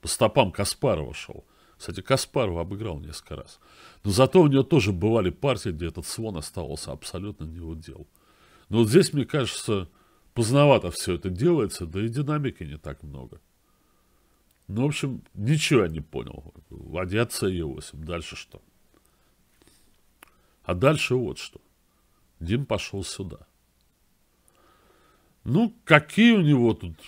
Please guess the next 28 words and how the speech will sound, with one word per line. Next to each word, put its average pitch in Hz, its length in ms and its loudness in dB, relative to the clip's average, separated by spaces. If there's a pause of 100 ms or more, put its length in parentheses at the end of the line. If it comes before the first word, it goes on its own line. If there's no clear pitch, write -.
(200)
могли 85 880 -2
быть 87 180 -2
соображения? 92 880 0
Я 104 140 0
предполагаю, 104 680 -4
он 95 80 -6
хотел 92 400 -6
там 73 300 -8 (380)
конь 101 240 2
Д 90 100 2
четыре 95 400 -2
нанести 80 420 -8
двойной 78 520 -8
удар, 101 360 -6 (1040)
если 90 280 -2
чёрные 85 380 0
просто 101 380 -2
защитили 76 560 -8
бы 73 140 -10
пешку - 420 -14
А 76 80 -10
шесть. - 420 -18 (1160)
Но 110 540 -4 (160)
Кирилл 123 320 0
её 104 100 0
защищать - 640 -8
не 87 120 -12
стал. - 420 -16